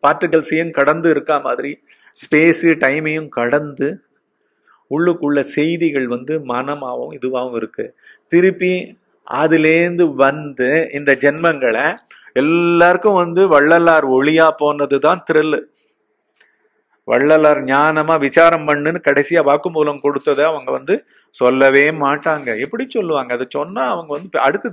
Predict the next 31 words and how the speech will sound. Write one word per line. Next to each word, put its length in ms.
பேசுறதுக்கே 500
ஒண்ணும் 220
இல்ல, 160
சப்ஜெக்டே 380
இல்ல, 260
பயிற்சியே 400
கொடுக்க 280
முடியாது. 300
So, 500
இந்த 220
மாதிரி 220
இந்த 440
சித்திகள் 320
எல்லாம் 440
இப்படிதான் 280
நீங்க 200
வ-, 260
அடைய 320
முடியும் 380
அப்படின்னு 260
சொல்லி 280
சொல்றார். 360
இப்படி 360
இதுல 220
பண்ணிட்டு 400
இருந்தீங்கன்னா 600
முக்கியமா 480
நடக்க 300
வேண்டிய 580
ஆன்ம 720
லாபம் 800